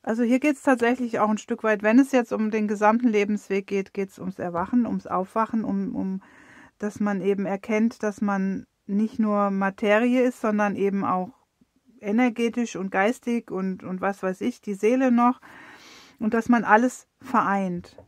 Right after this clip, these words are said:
Und wenn man das vereint hat, kann man das Leben ganz anders gestalten, ne? Das ist auch dieser Eremit hier zum Beispiel. Und das ist das Erwachen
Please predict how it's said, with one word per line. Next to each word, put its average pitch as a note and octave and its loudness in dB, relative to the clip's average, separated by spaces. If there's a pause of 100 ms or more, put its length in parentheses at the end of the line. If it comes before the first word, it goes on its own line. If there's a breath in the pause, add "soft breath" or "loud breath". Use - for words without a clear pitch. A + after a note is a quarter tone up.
(320)
Und G3 -6
wenn G3+ -2
man G3+ 0
das G#3 -2
vereint G#3 0
hat, G#3+ -4 (500)
kann G3+ -4
man G3+ -2 (400)
das G3 -10
Leben G#3 2
ganz G#3 2
anders G3 -2
gestalten, F#3 -4
ne? F#3 -6
Das G3 -6
ist F#3+ -12
auch F#3 -6
dieser F#3 -8
Eremit F3+ -6
hier E3+ -10
zum E3 -16
Beispiel. - -14 (380 loud breath)
Und G3 -4
das F#3+ -4
ist A3 -10
das G#3+ -6
Erwachen G3+ -2